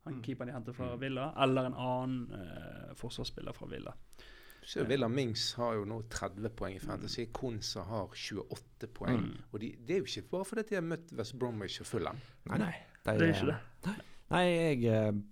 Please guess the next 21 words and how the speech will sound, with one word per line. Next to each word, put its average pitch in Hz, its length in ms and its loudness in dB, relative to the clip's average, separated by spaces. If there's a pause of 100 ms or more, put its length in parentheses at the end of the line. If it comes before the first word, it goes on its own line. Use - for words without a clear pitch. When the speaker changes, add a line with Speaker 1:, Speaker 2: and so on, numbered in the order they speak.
(360)
Speaker 3:
jeg 165 120 2
er - 40 4
spent 117 280 2
på 107 100 -2
hvor, 107 300 6
eh, - 160 4
langt, 107 420 -2
eh, - 880 -4
Villa 101 220 2
når 98 260 2
med 71 100 -4 (120)
dette - 100 0
her, - 80 2 (100)
fordi - 160 -2
at, - 160 -4
som - 160 -4
sagt, - 300 -4
det - 140 -4
er - 260 0
masse 110 580 0
spennende - 540 -4